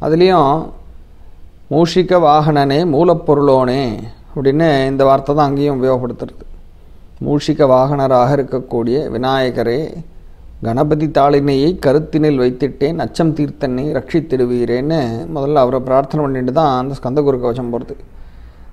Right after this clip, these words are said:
அந்த ஸ்கந்தகுரு கவச்சத்துலேருந்து நமக்கு அடுத்த ஒரு connection வருது இப்போ விநாயகர் அகவலுக்கு. அதுல முருகனை பிரார்த்தனை பண்ணிட்டே வரும்பொழுது, "இக்கணமே வருவாய் என் ஸ்கந்தகுருவே நீ, என்னை காத்திடவே எனக்கு நீ அருளிடவேன்னு உடனே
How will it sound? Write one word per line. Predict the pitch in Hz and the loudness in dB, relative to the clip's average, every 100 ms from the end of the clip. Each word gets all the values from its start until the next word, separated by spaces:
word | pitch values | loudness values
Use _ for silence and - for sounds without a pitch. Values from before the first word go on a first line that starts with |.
| - | -12
அந்த | - | -6
ஸ்கந்தகுரு | 120 156 196 | -4 2 4
கவச்சத்துலேருந்து | 190 165 160 151 160 180 208 | 6 4 2 2 2 4 4
நமக்கு | 180 156 | 4 4
அடுத்த | 160 160 | 2 4
ஒரு | 170 160 | 4 4
connection | 147 151 175 139 | 2 2 0 2
வருது | 135 151 123 | 0 0 -2
இப்போ | 151 131 | -2 -2
விநாயகர் | 139 147 139 | 2 2 2
அகவலுக்கு. | 131 127 120 117 - - - - - | 2 2 0 -6 -12 -18 -20 -18 -14
அதுல | - 139 170 165 139 170 190 - - - - - - - - - | -6 0 4 6 4 2 -2 -14 -18 -20 -20 -20 -20 -20 -18 -14
முருகனை | - 147 175 180 | 0 2 4 4
பிரார்த்தனை | 151 143 151 180 156 | 4 4 4 2 2
பண்ணிட்டே | 151 156 | 2 4
வரும்பொழுது, | 170 147 143 156 180 143 156 151 | 4 4 2 2 4 4 4 2
"இக்கணமே | 143 - 170 175 180 180 | -2 0 0 2 2 4
வருவாய் | 156 156 156 151 170 | 4 4 4 4 4
என் | 151 151 147 | 2 -2 -4
ஸ்கந்தகுருவே | 143 147 156 147 143 143 135 131 | -4 0 2 4 2 6 4 4
நீ, | 123 156 - - - | -2 -6 -8 -14 -18
என்னை | - 127 156 170 165 | -10 -4 0 -2 2
காத்திடவே | 151 139 - 139 135 131 175 175 | 2 2 0 0 2 4 2 0
எனக்கு | 139 156 - 156 | -2 -6 -2 -2
நீ | 151 | 0
அருளிடவேன்னு | 139 127 151 139 131 131 151 180 131 147 | 2 2 2 2 2 2 0 0 -2 -4
உடனே | 160 110 120 160 185 | -4 0 0 2 0